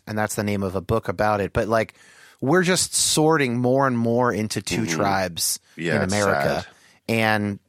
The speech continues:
Speaker 1: that's what is actually the engine of a lot of the religious political identification, is that everybody's just basically joining one of these two tribes. Then there are, like,
Speaker 2: Mm-hmm.
Speaker 1: leftists who reject both of those tribes. Of course, there are other factions,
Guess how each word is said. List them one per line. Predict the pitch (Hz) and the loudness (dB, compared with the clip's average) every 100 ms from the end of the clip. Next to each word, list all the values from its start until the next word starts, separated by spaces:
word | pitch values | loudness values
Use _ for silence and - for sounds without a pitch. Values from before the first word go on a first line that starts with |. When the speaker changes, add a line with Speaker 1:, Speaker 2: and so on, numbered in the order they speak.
| _ - | _ -16
Speaker 1:
that's | 113 113 127 135 - - | -6 2 2 2 -2 -4
what | 117 120 120 117 | -6 0 2 2
is | 104 | 0
actually | 113 117 - 117 110 104 | 2 2 0 -2 -2 -2
the | 92 - 107 | -4 -4 -2
engine | 113 113 107 | 0 0 -2
of | 101 98 | -2 0
a | |
lot | 98 101 101 | 0 2 0
of | 98 | -2
the | 101 95 | -4 -6
religious | - 104 104 98 95 | -4 -4 -4 -4 -6
political | - 107 101 98 | -6 -4 -4 -4
identification, | 92 95 95 - - 101 - 87 | -4 -4 -6 -8 -6 -6 -6 -8
is | 82 | -6
that | 92 90 - _ _ _ _ | -6 -6 -8 _ _ _ _
everybody's | 165 170 143 110 104 | 0 2 2 2 0
just | 101 - | -2 -4
basically | 98 90 - 98 87 90 - - | -2 -4 -4 -4 -4 -6 -12 -10
joining | 101 110 101 101 | -2 -2 -2 0
one | 143 | 0
of | 156 | 0
these | 131 | -2
two | - 123 | -4 -4
tribes. | - 117 113 104 | 0 2 2 0
Then | 175 | 0
there | 202 | 2
are, | 175 | 4
like, | 147 117 | 4 0
Speaker 2:
Mm-hmm. | 110 127 | 2 2
Speaker 1:
leftists | 156 151 151 - - - _ - - | 2 2 -2 -2 -4 -6 _ -20 -8
who | 151 | -2
reject | 123 117 147 - - | -2 0 0 0 2
both | 175 | 2
of | 170 | 2
those | 156 147 | 0 0
tribes. | - 147 143 | 2 4 4
Of | 170 | 0
course, | - 190 - | 0 0 2
there | 143 | 2
are | 123 117 | 2 2
other | 117 101 | 0 -2
factions, | 113 110 - - 147 160 | 0 0 -2 -6 -6 -6